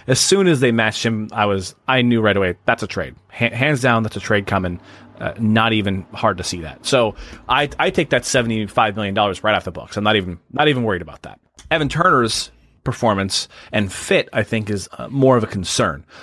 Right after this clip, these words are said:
Although if you think about it now, well, would you rather have Chandler Parsons, who's out for the season for the same amount of money, or maybe more,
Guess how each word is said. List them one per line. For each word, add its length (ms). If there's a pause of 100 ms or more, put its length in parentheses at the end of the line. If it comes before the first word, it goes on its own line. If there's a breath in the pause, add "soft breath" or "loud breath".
(140)
Although 220
if 100
you 80
think 240
about 260
it 100
now, 480 (320 loud breath)
well, 120
would 100
you 80
rather 180
have 160
Chandler 280
Parsons, 480
who's 400
out 180
for 80
the 80
season 480 (420 soft breath)
for 240
the 60
same 240
amount 160
of 60
money, 320
or 160
maybe 200
more, 400